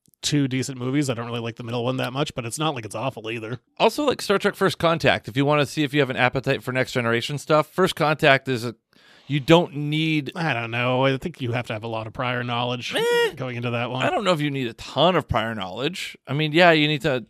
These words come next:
Speaker 2: have that knowledge that Picard was, uh, you know, abducted by the Borg and everything, but you can kind of pick up on that as the movie goes along. I don't know. I feel like to say, to give a different answer, I think Star Trek Next Generation season three.
Speaker 1: All right. Well, that's it for this week.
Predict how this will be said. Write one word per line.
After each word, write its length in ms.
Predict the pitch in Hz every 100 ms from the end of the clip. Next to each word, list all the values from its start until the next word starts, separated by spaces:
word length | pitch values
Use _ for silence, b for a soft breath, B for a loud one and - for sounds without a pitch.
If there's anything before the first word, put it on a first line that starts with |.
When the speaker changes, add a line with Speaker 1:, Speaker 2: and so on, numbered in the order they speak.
| -
Speaker 2:
have 200 | 131 123
that 200 | 127 - _ _
knowledge 380 | 123 139 139 117
that 140 | 123 - _
Picard 380 | 131 123 123 120
was, 140 | 113
uh, 60 | 113 104 -
you 120 | 117
know, 220 | 107 107
abducted 440 | 117 104 135 - 113
by 140 | 120
the 80 | 107
Borg 340 | 92 117 127
and 80 | 117
everything, 380 | 110 104 113 107 _
but 400 | 185 156 143 - -
you 160 | 165
can 160 | 156 160
kind 300 | 147 160 156
of 420 | 147 139 120 - _ -
pick 160 | 170
up 140 | 160 143
on 100 | 135
that 120 | 127
as 120 | 127
the 80 | 127
movie 200 | 127 113
goes 140 | 113 104
along. 320 | 90 82 101 _ -
I 100 | 135
don't 80 |
know. 160 | 95 101 - b b -
I 80 | 160
feel 180 | 196
like 160 | 180 - _ b b
to 80 | 160
say, 240 | - 185
to 120 | 135 143
give 140 | 180
a 40 |
different 360 | 117 160 170 160
answer, 300 | 160 - 151
I 80 | 139
think 200 | 151 -
Star 180 | - 135
Trek 220 | 139 123 -
Next 180 | 120 -
Generation 380 | 117 110 110
season 280 | - 107 98 -
three. 260 | 92 - _ _
Speaker 1:
All 60 | 180
right. 160 | 156 - _
Well, 180 | 214 185
that's 240 | 185 175 175
it 80 |
for 80 | 156
this 180 | 127 113
week. 220 | 120 120